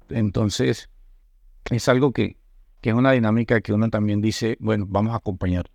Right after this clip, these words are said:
ahí al lado. Vamos también a, a, a tomar ese ritmo para que también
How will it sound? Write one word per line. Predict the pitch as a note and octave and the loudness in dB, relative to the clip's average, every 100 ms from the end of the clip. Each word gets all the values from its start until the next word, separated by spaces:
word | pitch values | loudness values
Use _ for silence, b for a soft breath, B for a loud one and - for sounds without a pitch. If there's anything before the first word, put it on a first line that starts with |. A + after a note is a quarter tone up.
| _ | _
ahí | - G2 | -6 -2
al | F#2+ | 2
lado. | F2+ E2 - - - - - - - - - - | 0 -2 -12 -20 -20 -20 -20 -20 -20 -20 -16 -2
Vamos | F2 G2 G2+ | 0 0 0
también | F#2+ F#2 F#2 F#2+ F#2+ F2+ - - - _ | -2 0 2 2 0 -4 -8 -20 -20 _
a, | E2+ E2 | -6 -6
a, | - F#2+ F#2+ F#2+ | -8 -10 -4 -4
a | |
tomar | F#2+ F#2 F#2+ | 0 0 0
ese | G2+ G2+ | -2 -2
ritmo | G2+ A2+ A2+ G#2 | 2 2 0 -2
para | G#2 F#2+ F2 | -2 -2 -2
que | F2 | -2
también | F2 F#2 G2 G2 | -2 0 -2 -2